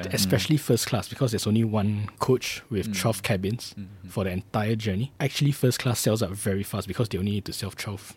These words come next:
Speaker 2: twelve rooms. Whereas for Malaysia, for example, in July, they open tickets all the way to the end of this year. So you have a long window, but that's also a problem because the peak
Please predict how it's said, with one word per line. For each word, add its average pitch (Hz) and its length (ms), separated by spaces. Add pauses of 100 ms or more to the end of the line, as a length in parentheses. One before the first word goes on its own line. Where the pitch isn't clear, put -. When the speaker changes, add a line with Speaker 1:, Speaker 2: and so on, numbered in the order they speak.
Speaker 2:
twelve - 300
rooms. 92 400 (160)
Whereas 131 320
for 98 580 (260)
Malaysia, 117 340
for 107 120
example, 92 460
in 110 300
July, 107 480 (140)
they 151 100
open 123 260
tickets - 320
all 120 140
the 104 80
way 107 100
to - 140
the - 100
end 117 100
of 98 120
this - 260
year. 92 180
So - 140
you 113 160
have 101 160
a - 20
long 131 220
window, 120 380
but 117 180 (140)
that's - 400
also 143 260
a 110 80
problem 151 400
because 123 420
the 95 300 (260)
peak - 180